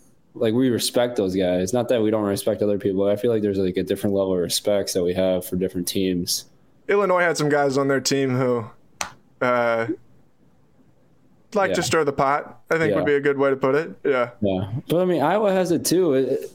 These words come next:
Speaker 2: Yeah. Oh,
Speaker 1: I,
Speaker 2: yeah.
Speaker 1: I,
Speaker 2: And when
Speaker 1: I
Speaker 2: you
Speaker 1: guess
Speaker 2: get
Speaker 1: it
Speaker 2: multiple of those guys together, like, it just, you know, fireworks can ensue. It's just, it's how it goes.
Speaker 1: Yeah. And I, I think that kinda get, get, got a bad rap from some guys on social media too, 'cause I think it was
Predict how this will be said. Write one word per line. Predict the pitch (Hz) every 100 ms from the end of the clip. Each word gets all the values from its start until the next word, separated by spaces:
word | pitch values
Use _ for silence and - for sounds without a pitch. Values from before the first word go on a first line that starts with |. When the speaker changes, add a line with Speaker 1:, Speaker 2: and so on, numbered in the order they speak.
| -
Speaker 2:
Yeah. | 233 139 135
Oh, | 190
Speaker 1:
I, | 160
Speaker 2:
yeah. | 151
Speaker 1:
I, | 160 -
Speaker 2:
And | 170
when | 208
Speaker 1:
I | 220
Speaker 2:
you |
Speaker 1:
guess | 226
Speaker 2:
get | 220
Speaker 1:
it |
Speaker 2:
multiple | 226 214 233
of |
those | 220 220
guys | 220 214 196
together, | 202 220 220
like, | 208 190 170
it | 180
just, | 175 165 -
you | 196
know, | 165 135 - -
fireworks | - 196 196 185 180 -
can | 180
ensue. | 165 147 - 156
It's | 123
just, | 151 139
it's | 143
how | 160 143
it | 139
goes. | 147 117 - - -
Speaker 1:
Yeah. | - 127 113 98 90 110 - _ _ _ _ _ _
And | - 147
I, | 156
I | 139
think | 151 175
that | 160 143
kinda | 160 151
get, | 139 135
get, | 117 127 113
got | 120 127
a |
bad | 113 117 113
rap | 104 107 110 104
from | - 107 101 101
some | 98 113 107
guys | 104 101 101 98
on | 98 98
social | - 98 - 98
media | 95 90
too, | - 98 95 92
'cause | 98 107
I | 110
think | 117
it | 110
was | 107 101 95 -